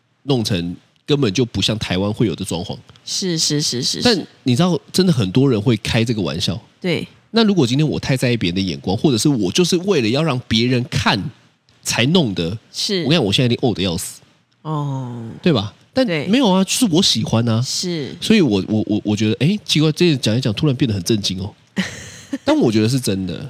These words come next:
Speaker 2: 对。
Speaker 1: 就是说，我觉得不管你是养猫，做什么事情，其实养猫也是啊。你养猫一定是你自己喜欢猫咪。
Speaker 2: 是啊。
Speaker 1: 你不是为了要塑造一个很有爱心的形象。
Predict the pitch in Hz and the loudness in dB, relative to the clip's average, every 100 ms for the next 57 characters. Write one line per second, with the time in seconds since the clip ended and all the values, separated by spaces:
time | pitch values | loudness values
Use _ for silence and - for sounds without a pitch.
0 | - 160 170 185 202 135 98 104 - 156 | -6 -4 0 2 2 2 0 -2 -2 -2
1 | 87 80 123 104 67 90 90 87 104 131 | -2 -2 -2 -2 -4 -6 -8 -8 -4 -4
2 | 101 90 117 98 117 196 110 92 135 117 | -2 -2 -2 0 0 0 -2 -2 -2 -2
3 | - 117 98 92 135 170 90 107 113 123 | -2 -2 -2 -2 -2 -2 -2 -2 -2 -4
4 | 170 160 151 95 160 120 - - 101 104 | -2 -2 -2 -2 -2 -2 -2 -2 -6 -6
5 | 95 95 87 95 - 190 151 135 131 131 | -6 -6 -8 -6 -4 -4 -4 -2 0 2
6 | 165 220 196 131 120 139 151 127 120 120 | 2 2 2 2 0 0 0 0 0 -2
7 | 110 107 95 120 98 104 98 - - - | -4 -4 -4 -4 -4 -4 -6 -6 -6 -4
8 | 95 | -6